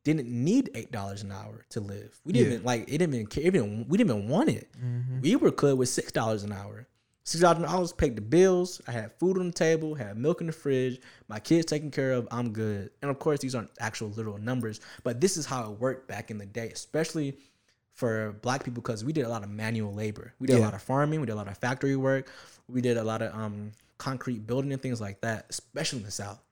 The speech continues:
Speaker 2: Mm-hmm.
Speaker 1: Really in the South.
Speaker 2: Facts.
Speaker 1: A lot of farm in the South.
Speaker 2: Yeah.
Speaker 1: So now that that happened, minimum wage laws,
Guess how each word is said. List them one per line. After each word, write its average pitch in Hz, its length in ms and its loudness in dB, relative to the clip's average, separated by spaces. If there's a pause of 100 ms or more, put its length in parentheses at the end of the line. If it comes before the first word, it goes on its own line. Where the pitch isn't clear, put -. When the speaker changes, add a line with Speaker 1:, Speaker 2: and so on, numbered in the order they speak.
(140)
Speaker 2:
Mm-hmm. 117 420 -2 (120)
Speaker 1:
Really 156 380 -4
in 98 100 -10
the 92 80 -14
South. 98 140 -8
Speaker 2:
Facts. - 480 -10
Speaker 1:
A - 20 -20
lot 123 180 0
of 120 80 -2
farm 107 260 -6
in 101 100 -10
the 107 80 -14
South. 104 320 -12
Speaker 2:
Yeah. 117 340 6 (340)
Speaker 1:
So 135 220 2
now 139 360 4
that 110 140 0
that 120 200 0
happened, 123 640 0 (600)
minimum 123 320 2
wage 156 300 4
laws, 113 400 -2